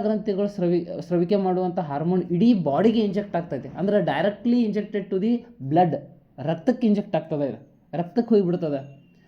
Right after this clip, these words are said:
ಹಾಗಾಗಿ ನಿರ್ನಾಳ ಗ್ರಂಥಿಗಳು ನಮ್ಮ ದೇಹದಲ್ಲಿ ಪ್ರಮುಖ ಪಾತ್ರವನ್ನು ವಹಿಸುವಂಥ ಗ್ರಂಥಿಗಳು ಇವು, ಭಾಳ ಇಂಪಾರ್ಟೆಂಟ್. ಹಾಗಾಗಿ ಇದ್ರ ಮ್ಯಾಗ ಕ್ವಶನ್ಸ್‌ಗಳು ಹೆಚ್ಚಾಗಿ ಅಂತ,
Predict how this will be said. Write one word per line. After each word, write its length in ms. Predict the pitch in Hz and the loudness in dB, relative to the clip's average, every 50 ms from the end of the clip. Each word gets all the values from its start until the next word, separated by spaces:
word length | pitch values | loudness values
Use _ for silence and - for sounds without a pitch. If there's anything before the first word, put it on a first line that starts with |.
| _ _ - | _ _ -2
ಹಾಗಾಗಿ 400 | 156 165 175 175 165 151 170 180 | 0 0 2 2 2 2 2 2
ನಿರ್ನಾಳ 480 | 175 156 147 127 147 160 170 180 185 190 | 2 2 -2 -2 -2 0 2 2 2 2
ಗ್ರಂಥಿಗಳು 600 | 165 165 170 170 165 170 156 156 160 165 185 196 | 2 0 -2 -2 -2 -2 -4 -2 0 0 0 0
ನಮ್ಮ 200 | 190 165 147 139 | -2 -4 -4 -4
ದೇಹದಲ್ಲಿ 540 | 120 143 147 160 165 143 147 147 151 170 | -4 -2 -2 -2 -2 -2 -2 0 0 -2
ಪ್ರಮುಖ 400 | 170 - 139 127 135 165 175 175 | -2 -2 -4 -4 -2 -2 0 0
ಪಾತ್ರವನ್ನು 640 | 190 151 160 165 160 - - 165 160 165 160 160 160 | 0 0 2 0 0 0 0 -4 -2 -2 -2 -4 -2
ವಹಿಸುವಂಥ 440 | 156 151 143 139 - 160 156 147 147 | -2 -2 -2 -2 -2 -6 -6 -4 -4
ಗ್ರಂಥಿಗಳು 520 | 151 135 143 156 147 131 151 143 151 151 151 | -6 -4 -4 -6 -6 -4 -4 -4 -2 -2 -2
ಇವು, 340 | 151 139 - - - - - - _ - - - | -2 -4 -6 -8 -12 -20 -20 -20 _ -20 -16 -12
ಭಾಳ 400 | 101 98 117 139 156 170 190 202 | -8 -4 0 2 4 4 4 4
ಇಂಪಾರ್ಟೆಂಟ್. 720 | 196 185 170 175 175 170 170 170 160 - - - - - - - - - - - - - - - - - - - - - - | 2 0 -2 -2 -2 -2 -2 -2 -4 -6 -8 -10 -12 -20 -20 -20 -20 -20 -20 -20 -20 -20 -20 -20 -20 -20 -20 -20 -14 -6 -2
ಹಾಗಾಗಿ 320 | 143 160 170 170 165 151 | 0 0 0 0 0 -2
ಇದ್ರ 240 | 143 - - 208 214 | -4 0 2 2 4
ಮ್ಯಾಗ 260 | 220 226 220 196 185 | 4 4 2 0 -2
ಕ್ವಶನ್ಸ್‌ಗಳು 500 | 180 180 170 196 180 175 170 165 180 196 | -4 -6 -4 -4 -6 -4 -2 -2 -2 0
ಹೆಚ್ಚಾಗಿ 460 | 190 175 170 170 - 175 156 165 165 | 0 -2 -4 -2 -2 -2 0 0 -2
ಅಂತ, 180 | 165 156 143 | -2 -2 -2